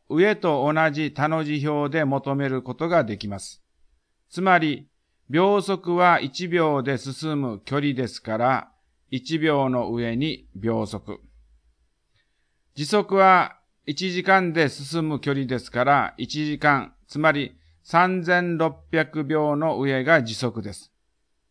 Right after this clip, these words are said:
左上を求めるので、右上割る右下ですね。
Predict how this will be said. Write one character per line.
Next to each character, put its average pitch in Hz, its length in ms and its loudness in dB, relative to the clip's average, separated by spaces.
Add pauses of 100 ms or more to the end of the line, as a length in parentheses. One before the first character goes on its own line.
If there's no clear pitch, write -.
(560)
左 180 440 6
上 175 240 4
を 170 500 4
求 147 300 0
め 147 140 2
る 139 120 0
の 135 140 0
で、 143 400 0
右 151 440 0
上 135 380 0
割 156 280 4
る 143 80 0
右 120 380 -2
下 127 320 -2
で 104 120 -8
す 104 140 -12
ね。 135 300 -2